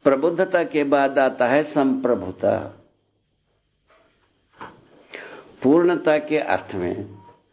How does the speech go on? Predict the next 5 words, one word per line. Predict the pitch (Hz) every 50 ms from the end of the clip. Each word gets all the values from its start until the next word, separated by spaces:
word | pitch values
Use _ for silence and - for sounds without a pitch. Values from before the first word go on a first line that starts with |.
| _ _ _ _ _ - -
हमारा | 143 143 151 156 151 147 143 139 139
समझदारी | 139 - 131 123 123 120 117 104 107 110 104 104 101 98 90
को | - - 104 113 131
उपयोग | 131 - - - - - 101 92 90 92 92 113 - - - - -
करना। | 85 78 82 - 71 78 82 78 85 95 90 -